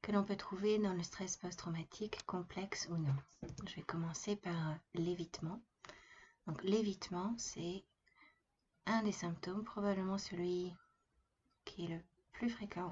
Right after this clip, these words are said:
ou l'un des plus fréquents. Et quand on parle d'évitement, il s'agit essentiellement, avant tout, d'éviter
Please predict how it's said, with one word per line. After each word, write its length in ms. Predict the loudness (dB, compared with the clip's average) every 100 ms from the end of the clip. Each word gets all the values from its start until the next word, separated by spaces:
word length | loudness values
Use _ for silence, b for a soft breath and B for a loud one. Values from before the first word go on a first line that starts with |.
| 0
ou 60 |
l'un 260 | 0 2 2
des 120 | 0
plus 220 | -4 -8
fréquents. 400 | -10 -10 -8 -8 -8 _ B B B B B B B B B B
Et 120 | -6
quand 220 | 0 2
on 60 | 4
parle 220 | 6 6
d'évitement, 560 | 6 4 0 0 0 2
il 120 | 0
s'agit 320 | 0 0 2
essentiellement, 960 | 2 2 2 2 -2 0 2 2 2 0 -4 _ -6
avant 260 | -4 -2 -4
tout, 180 | -2
d'éviter 800 | 0 2 2 0 -4 0 2 0